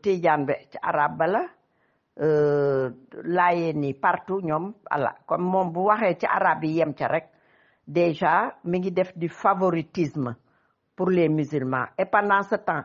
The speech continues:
on est dans un pays laïque, kon ñun catholique yi, fier d'être catholique,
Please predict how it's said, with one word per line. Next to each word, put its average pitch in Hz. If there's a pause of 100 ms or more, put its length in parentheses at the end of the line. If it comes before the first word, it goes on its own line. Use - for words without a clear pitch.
(140)
on 175
est 175
dans 180
un 202
pays 202
laïque, 220 (560)
kon 233
ñun 240 (100)
catholique 220
yi, 143 (1160)
fier 254
d'être 214
catholique, 185